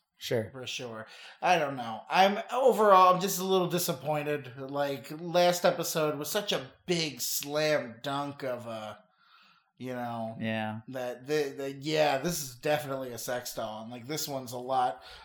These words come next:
Speaker 2: a lot harder to figure out. Um,
Speaker 1: Sure. I think, at least for me, it's also a little bit of, uh, the last episode that we saw, the underage drinking, the, it's so simple.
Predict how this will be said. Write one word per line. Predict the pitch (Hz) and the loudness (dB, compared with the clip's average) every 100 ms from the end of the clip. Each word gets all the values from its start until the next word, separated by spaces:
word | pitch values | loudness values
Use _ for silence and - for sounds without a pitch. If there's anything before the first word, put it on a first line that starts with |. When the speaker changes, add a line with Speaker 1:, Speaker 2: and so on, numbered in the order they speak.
| - | 4
Speaker 2:
a | |
lot | 156 160 | 10 10
harder | 151 143 135 | 8 2 0
to | 127 | -6
figure | - 123 117 110 | -8 -8 -8 -8
out. | 110 107 104 - _ - - - - 92 | -6 -8 -10 -16 _ -20 -20 -20 -20 -12
Um, | 123 120 120 | -6 -4 -4
Speaker 1:
Sure. | 117 117 156 139 | -2 2 4 4
I | 156 | 4
think, | 170 240 226 - - - | 2 0 -2 -8 -8 -4
at | 185 | 0
least | 214 - - | 0 -2 -4
for | - 147 | 0 2
me, | 143 151 143 | 2 0 0
it's | 127 - | -2 0
also | 131 - 147 | 0 0 -2
a | 135 | 0
little | 123 117 | 2 0
bit | 117 110 | 0 -2
of, | 110 104 113 - - | -2 -6 -10 -18 -14
uh, | - 104 98 92 107 - - _ _ _ _ _ _ _ - - _ - | -6 -4 -2 -4 -8 -16 -20 _ _ _ _ _ _ _ -20 -20 _ -8
the | 131 | -4
last | 127 170 196 - | 0 0 -2 0
episode | 131 - 110 - 95 85 | -2 -2 -6 -2 -2 -2
that | 104 80 | -6 -8
we | 95 | -10
saw, | - 90 85 80 85 - _ _ _ - | -10 -10 -10 -10 -16 -20 _ _ _ -8
the | 117 | -2
underage | 123 131 127 120 - | 0 4 4 2 -2
drinking, | 120 113 101 92 95 101 _ _ _ _ _ _ - | -6 -6 -6 -10 -10 -12 _ _ _ _ _ _ -14
the, | 104 113 110 110 110 110 113 _ _ _ _ _ _ _ _ _ _ _ - _ _ _ _ _ _ - | -4 -2 0 0 -2 -4 -8 _ _ _ _ _ _ _ _ _ _ _ -20 _ _ _ _ _ _ -8
it's | 120 | -4
so | - 143 | -2 0
simple. | - 131 107 - - | 2 2 0 -4 -14